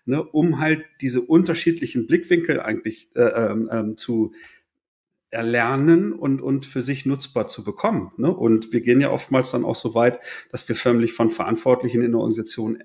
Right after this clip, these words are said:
heutzutage erwarten, dass sie sich halt mit, ähm, ja, weiteren Blickwinkeln außer dieser eine der B W L, ne, wo viele sich ja dann so aufgrund der eigenen Ausbildung oder der, der eigenen Sozialisierung halt am wohlsten fühlen,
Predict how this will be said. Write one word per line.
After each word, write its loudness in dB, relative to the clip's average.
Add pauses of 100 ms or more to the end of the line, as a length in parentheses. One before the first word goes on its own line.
(120)
heutzutage -4
erwarten, -4 (300)
dass -10
sie -2
sich -2
halt -2
mit, -6
ähm, -8
ja, -8 (120)
weiteren -2
Blickwinkeln 0
außer 0
dieser 0 (480)
eine 2
der 0
B 4
W 2
L, 4
ne, 2
wo -4
viele -4
sich -6
ja 0
dann -2
so -2
aufgrund -8
der -6
eigenen 0
Ausbildung 2
oder 2
der, 0
der -4
eigenen -2
Sozialisierung -6
halt -2
am -10
wohlsten 0
fühlen, -2